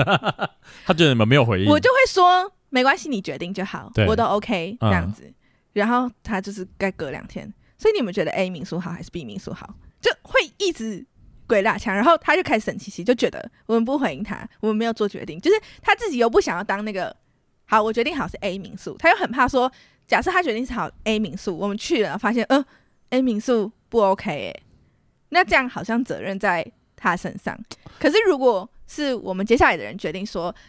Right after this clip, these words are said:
Speaker 2: ，“好啦，B 啦，B 啦”，然后就去了发现，哎，B 其实还好这样子，那他就我们没有办法说他什么，“哎，你怎么会规划 B？”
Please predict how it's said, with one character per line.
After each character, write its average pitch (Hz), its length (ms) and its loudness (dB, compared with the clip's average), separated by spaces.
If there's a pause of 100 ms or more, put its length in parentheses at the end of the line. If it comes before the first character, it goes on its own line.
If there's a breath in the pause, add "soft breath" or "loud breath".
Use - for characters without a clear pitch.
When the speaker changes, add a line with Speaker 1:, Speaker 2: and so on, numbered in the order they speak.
(120)
Speaker 2:
，“好 214 140 2
啦， 247 140 4
B 277 160 0
啦， 277 160 4
B 240 160 -6
啦”， 214 340 0
然 202 100 -4
后 202 80 -2
就 233 120 -4
去 277 160 -4
了 214 80 4
发 208 120 -2
现， 214 180 -4
哎， 294 180 0 (500)
B 226 160 -8
其 214 140 -12
实 147 260 -14 (440)
还 165 240 -2
好 - 420 -6
这 196 80 -2
样 180 180 -4
子， - 200 -20 (320 soft breath)
那 214 280 0 (420 soft breath)
他 302 300 4 (160)
就 403 180 4
我 294 120 4
们 262 160 4
没 320 60 4
有 330 60 4
办 277 200 2
法 196 180 0
说 - 180 -4
他 208 180 -2
什 180 120 -6
么 185 160 -8
，“哎， 302 160 4
你 254 240 -2
怎 226 100 0
么 190 220 -4
会 226 240 2
规 202 180 2
划 214 200 2
B？” 180 360 -12